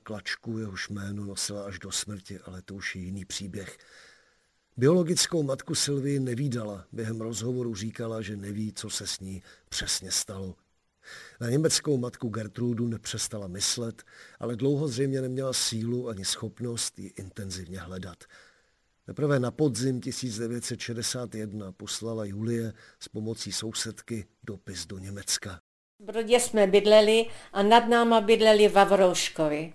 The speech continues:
Speaker 2: A ona byla profesorka. A já, já s-, furt jsem dumala, jak bych se k té mamince dostala. A ona říkala: „Tak víš co,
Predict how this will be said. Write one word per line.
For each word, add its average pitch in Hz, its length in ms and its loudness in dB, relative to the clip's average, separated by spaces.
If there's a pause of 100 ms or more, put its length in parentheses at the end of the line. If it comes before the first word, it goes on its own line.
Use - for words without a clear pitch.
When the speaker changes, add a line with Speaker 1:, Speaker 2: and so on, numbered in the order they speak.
(140)
Speaker 2:
A 180 80 -2
ona 233 300 4
byla 233 240 6
profesorka. 170 1000 0 (280)
A 175 400 2 (180)
já, 185 260 0 (380)
já 208 220 4
s-, - 220 -10
furt 240 220 4
jsem 240 300 0
dumala, 220 400 4
jak 220 380 2
bych 262 220 -4
se - 160 0
k 262 160 -10
té 254 100 0
mamince 233 600 0
dostala. 202 680 0 (360)
A 175 160 -2
ona 226 260 2
říkala: 247 600 2 (340)
„Tak 247 200 0
víš 262 240 2
co, 247 400 6